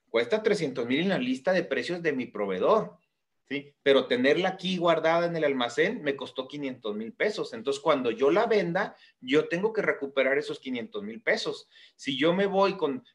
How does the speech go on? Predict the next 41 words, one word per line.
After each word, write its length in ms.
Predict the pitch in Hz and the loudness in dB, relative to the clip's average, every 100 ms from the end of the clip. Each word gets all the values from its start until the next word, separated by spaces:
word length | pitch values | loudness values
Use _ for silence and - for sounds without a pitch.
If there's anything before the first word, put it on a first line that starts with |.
| _ | _
pensando 580 | 143 135 160 170 147 139 | 2 2 2 0 0 0
que 80 | 117 | 0
la, 180 | 107 | 0
Ah, 240 | - 165 180 | -2 -6 -8
pues 120 | 143 | -6
en 140 | 135 131 | -6 -4
trescientos 500 | 120 131 120 131 131 | -6 -6 -4 -4 -2
mil, 220 | 180 185 | -2 0
entonces 340 | 156 139 143 | 0 0 2
la 80 | 151 | 2
vendo 240 | 147 151 | 2 0
en 80 | 170 | -2
cuatrocientos 880 | 156 151 139 127 165 180 180 165 160 | 0 -2 -2 -4 -2 -2 0 -2 -2
y 40 | 127 | -6
le 80 | |
estoy 200 | 113 135 | -6 -2
ganando 380 | 143 160 170 170 | 0 0 -2 -4
cien, 420 | 170 175 175 175 - _ _ | -4 -2 -2 -2 -10 _ _
ya 160 | 147 | -2
estoy 280 | 151 - 165 | -2 -2 -4
cometiendo 580 | 170 170 139 147 147 156 | -2 -4 -2 -2 -2 -2
un 140 | 160 | -2
error. 460 | 156 151 170 - - _ _ _ - | 0 2 0 0 -8 _ _ _ 0
Y 100 | 151 | 0
ese 160 | 160 | 2
es 60 | 170 | -2
un 120 | 180 | -2
error 220 | 180 170 | 0 0
que 100 | 170 | -2
cometen 400 | 165 147 147 160 | -4 -4 -4 -6
muchos 300 | 160 156 170 | -8 -8 -8
pequeños 480 | 175 143 143 151 151 | -10 -4 -4 -4 -6
empresarios, 800 | 143 139 127 151 156 139 - - _ _ - | -10 -10 -2 -2 0 -2 -6 -12 _ _ -4
que 100 | 151 | 0
no 220 | 147 151 | 0 0
consideran 580 | 175 175 151 139 156 - | -2 -2 2 2 0 0
todos 280 | 156 160 160 | 2 2 0
los 240 | 151 143 | -2 -4
costos 520 | - 156 - 160 151 143 | -2 -4 -2 -10 -8 -2
que 100 | 131 | 0
hay 220 | 143 | 0